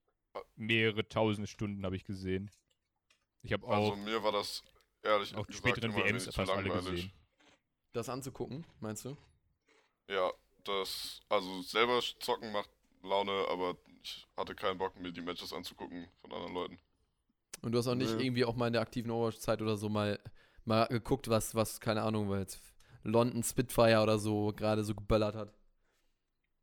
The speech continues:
Speaker 2: Nö, nicht wirklich. Ich fand
Speaker 3: Hm.
Speaker 2: ein paar Skins ganz cool, <laughs> aber ansonsten
Speaker 3: Hm.
Speaker 2: hab ich mich dafür nicht interessiert.
Speaker 3: Hm. Und es
Speaker 4: Ja,
Speaker 3: war
Speaker 4: ich
Speaker 3: nice,
Speaker 4: bin
Speaker 3: dass die
Speaker 4: auch
Speaker 3: Free Coins
Speaker 4: eigentlich
Speaker 3: dafür
Speaker 4: so
Speaker 3: rausgegeben haben.
Speaker 4: los.
Speaker 3: Ja, sorry, Lennart, ich wollte dich nicht unterbrechen.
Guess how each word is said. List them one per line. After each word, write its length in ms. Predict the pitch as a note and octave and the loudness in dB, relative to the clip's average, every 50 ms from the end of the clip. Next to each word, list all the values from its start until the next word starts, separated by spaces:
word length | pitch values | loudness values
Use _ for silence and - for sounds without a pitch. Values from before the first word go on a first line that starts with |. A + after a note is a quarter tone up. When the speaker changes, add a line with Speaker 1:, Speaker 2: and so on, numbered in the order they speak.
| _ _ - _ - | _ _ -20 _ -14
Speaker 2:
Nö, 340 | G#2 G2 F#2+ F#2+ F#2+ F#2 F#2+ | -10 -8 -6 -4 -4 -4 -4
nicht 260 | F#2 F#2 F#2 - F2+ | -4 -6 -8 -8 -8
wirklich. 640 | F2+ F2+ E2+ - F#2 F2+ F#2 F#2 - - - - _ _ _ | -8 -10 -8 -8 -8 -8 -6 -6 -8 -10 -12 -16 _ _ _
Ich 160 | - G#2 - | -8 -6 -2
fand 160 | - B2+ B2+ | 0 2 2
Speaker 3:
Hm. 60 | A2 A#2 | 2 0
Speaker 2:
ein 40 | |
paar 400 | - - B2+ A#2 A#2 A2+ A#2 F#2+ - - | 0 2 4 6 6 6 4 2 -2 -6
Skins 380 | - - - - C#3 D3+ D#3+ - | -8 -8 -4 -4 -4 -4 -4 -4
ganz 200 | - F#2+ F#2 - - - | -4 -4 -6 -6 -8 -6
cool, 280 | G2+ F#2+ F#2 F#2 F#2 - | -4 -2 0 0 0 0
<laughs> 20 | |
aber 640 | - G2+ G#2 - - - C#3 C#3 - - D3 D3 | 0 0 0 2 4 4 4 6 6 4 4 2
ansonsten 480 | - D3 - - - C3 B2 - - A#2+ | 2 -2 -2 0 0 0 0 0 -2 0
Speaker 3:
Hm. 60 | A#2+ A#2 | 4 4
Speaker 2:
hab 140 | C3 E2+ | 4 4
ich 120 | G2 - - | 2 -4 -10
mich 160 | F#2+ G2+ - | -14 -12 -4
dafür 240 | - G2 F#2+ - F#2+ | -4 -4 -4 -4 -6
nicht 160 | F2+ E2+ - | -8 -8 -10
interessiert. 500 | F#2+ F2+ G2+ G2 - - - F#2 F#2 F#2 - _ _ _ _ _ _ | -12 -14 -14 -14 -14 -10 -8 -8 -8 -10 -14 _ _ _ _ _ _
Speaker 3:
Hm. 220 | A#2+ A2+ G#2+ G#2 - _ _ _ _ _ _ _ _ _ _ _ _ _ _ | -14 -14 -14 -14 -16 _ _ _ _ _ _ _ _ _ _ _ _ _ _
Und 80 | - - | -16 -14
es 60 | A2+ | -4
Speaker 4:
Ja, 60 | - | -2
Speaker 3:
war 60 | A#2 A#2 | 0 2
Speaker 4:
ich 40 | |
Speaker 3:
nice, 160 | B2 C3 C3 - | 4 2 2 2
Speaker 4:
bin 60 | A2+ | 0
Speaker 3:
dass 80 | A2+ G#2+ | 0 -2
die 40 | G#2 | -2
Speaker 4:
auch 60 | G#2+ | -2
Speaker 3:
Free 100 | B2+ B2+ | -2 -2
Coins 120 | - - C#3 D3+ D#3 - | 0 2 0 0 0 0
Speaker 4:
eigentlich 20 | |
Speaker 3:
dafür 200 | - A2+ - A2+ | -4 -4 -2 -2
Speaker 4:
so 60 | G2+ | -2
Speaker 3:
rausgegeben 340 | G#2 G#2 G#2 - G#2 G2 G2 | -2 -4 -4 -4 -6 -4 -2
haben. 160 | G2+ G2 G2+ G2 | -2 -2 -2 -4
Speaker 4:
los. 120 | G2+ - | -6 -6
Speaker 3:
Ja, 160 | G#2+ G2+ G2 - - | -6 -8 -8 -10 -6
sorry, 240 | - - C3 B2 A#2 | 0 2 2 2 2
Lennart, 180 | A2 G#2+ G#2 | 2 0 -2
ich 60 | G2+ - | -2 -2
wollte 140 | A2 G#2 | -4 -4
dich 80 | G2+ G#2 | -4 -8
nicht 100 | A2 G#2 | -10 -12
unterbrechen. 260 | G#2 G2 G2 G2+ - | -10 -12 -12 -14 -18